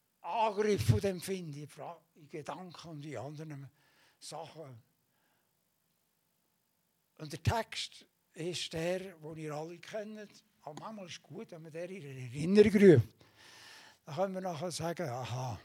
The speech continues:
so geht's, so läuft. Widerstehe dem Teufel. Und dann passiert etwas. Oder passiert nichts.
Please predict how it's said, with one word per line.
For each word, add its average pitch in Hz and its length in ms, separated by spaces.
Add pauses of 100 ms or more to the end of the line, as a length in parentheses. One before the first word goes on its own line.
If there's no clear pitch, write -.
so 156 360 (120)
geht's, - 640
so 135 300
läuft. 107 500 (520)
Widerstehe 269 1200
dem 269 420
Teufel. 269 800 (1500)
Und 131 140
dann 180 120
passiert 127 460
etwas. 104 320 (1600)
Oder 180 180
passiert 170 500
nichts. 240 400